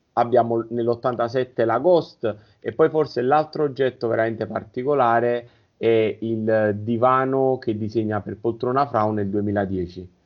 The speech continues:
Ora mi sfugge il nome. Eh, ho ritrovato un attimo il nome del divano di Poltrona Frau di cui parlavo, perché mi ero perso, però non me li posso ricordare tutti, eh,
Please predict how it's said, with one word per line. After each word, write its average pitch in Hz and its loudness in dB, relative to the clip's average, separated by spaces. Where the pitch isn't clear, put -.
Ora 110 4
mi 107 -6
sfugge 110 -2
il 117 0
nome. 107 -2
Eh, 117 4
ho 131 4
ritrovato 170 2
un 123 0
attimo 131 -2
il 120 -2
nome 123 0
del 117 0
divano 110 0
di 113 -2
Poltrona 113 0
Frau 117 4
di 110 -4
cui 113 0
parlavo, 110 0
perché 101 -6
mi 104 -2
ero 104 0
perso, 110 -2
però 120 4
non 117 0
me 113 -2
li 113 2
posso 110 0
ricordare 107 0
tutti, 131 -4
eh, 117 4